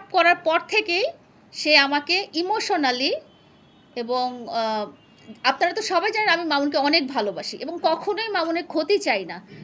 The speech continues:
খারাপ চাই না। এটাও মামুন খুব ভালো করেই জানে যে লায়লার দ্বারা আমার কোনোদিন কোনো ক্ষতি হবে না,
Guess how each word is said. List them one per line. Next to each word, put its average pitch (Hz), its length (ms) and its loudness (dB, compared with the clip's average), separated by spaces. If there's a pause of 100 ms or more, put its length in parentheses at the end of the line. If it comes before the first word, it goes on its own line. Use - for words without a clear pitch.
খারাপ 403 380 6
চাই 240 180 2
না। 214 160 -2
এটাও 453 280 2
মামুন 370 280 2
খুব 254 200 0
ভালো 285 240 6
করেই 294 200 4
জানে 240 200 2
যে 254 100 0
লায়লার 294 360 4
দ্বারা 330 220 4
আমার 302 180 -2
কোনোদিন 311 300 -2
কোনো 302 180 -4
ক্ষতি 277 300 0
হবে 208 240 -4
না, 180 160 -14